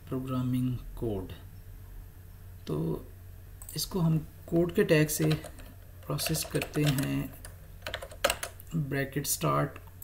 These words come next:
टैग का नाम, फिर ब्रैकेट close, और इसी तरह same लिखना है, लेकिन आखिर में यहाँ पे slash डाल देना है, तो ये क्लोजिंग को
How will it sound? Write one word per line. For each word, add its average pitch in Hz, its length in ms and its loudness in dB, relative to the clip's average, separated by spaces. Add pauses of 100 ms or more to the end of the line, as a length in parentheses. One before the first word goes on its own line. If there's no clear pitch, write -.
टैग 135 280 0
का 143 80 2
नाम, 135 360 2
फिर 143 140 -2
ब्रैकेट 131 380 -2
close, 131 460 -2
और - 200 0
इसी 143 200 -2
तरह 127 400 -2 (580)
same 151 520 4
लिखना 143 300 2
है, 139 220 2
लेकिन 131 220 2
आखिर - 260 -2 (280)
में 139 200 0 (480)
यहाँ 151 120 4
पे 156 100 0
slash 139 340 2
डाल 110 220 0
देना 117 140 0
है, 127 60 0
तो 135 60 -2
ये 131 60 0
क्लोजिंग 127 500 2
को 107 140 -2